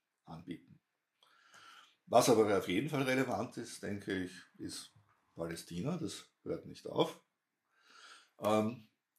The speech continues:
und in einer ganzen Reihe von afrikanischen Staaten haben wir natürlich, äh, Regime an der Macht, die sich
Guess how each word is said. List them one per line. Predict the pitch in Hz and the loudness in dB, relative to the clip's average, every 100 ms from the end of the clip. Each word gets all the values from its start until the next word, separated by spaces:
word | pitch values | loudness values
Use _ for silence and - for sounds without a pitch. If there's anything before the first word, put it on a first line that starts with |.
| - | -12
und | 107 101 | -4 -2
in | |
einer | 98 95 | 0 0
ganzen | 92 90 92 | -2 -4 -8
Reihe | 85 87 127 | -6 0 0
von | 131 120 120 - _ _ _ _ _ _ - - | 0 -2 -2 -8 _ _ _ _ _ _ -16 -12
afrikanischen | - 101 - 95 101 104 | -6 -6 -4 -4 -4 -6
Staaten | - 95 92 - 107 - - - - _ _ | -4 -4 -4 -6 -12 -12 -20 -20 -20 _ _
haben | 101 107 | 0 4
wir | 127 | 6
natürlich, | 113 - 92 117 131 127 - _ _ - _ _ | 4 0 0 2 2 0 -8 _ _ -20 _ _
äh, | 101 101 98 - 98 | 0 2 0 -6 -10
Regime | 98 101 98 104 | -8 -4 -2 -2
an | 92 95 | -2 -4
der | 90 | -2
Macht, | 87 110 - - | -2 -2 -6 -10
die | 101 | -6
sich | 107 101 - | -4 -6 -8